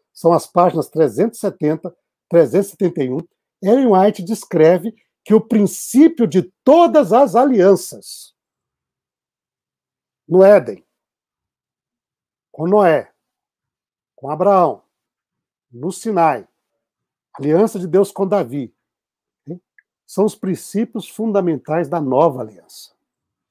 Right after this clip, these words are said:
Ela diz que a nova aliança foi estabelecida entre o Pai e o Filho antes da fundação do mundo, que é chamado, que nós conhecemos mais como plano da redenção. Ok?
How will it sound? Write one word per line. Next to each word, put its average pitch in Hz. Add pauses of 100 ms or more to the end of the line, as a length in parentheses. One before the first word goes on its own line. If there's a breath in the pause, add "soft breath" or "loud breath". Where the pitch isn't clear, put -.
(720)
Ela 160
diz 170
que -
a 214
nova 196
aliança 196
foi 214
estabelecida 175
entre 175
o 143
Pai 208
e 196
o 180
Filho 208 (240)
antes 269
da 151
fundação 160
do 139
mundo, 185 (520)
que 208
é 202
chamado, 151 (220)
que -
nós 156
conhecemos 165
mais 156
como 151 (300)
plano 233
da 147
redenção. 156 (680)
Ok? 147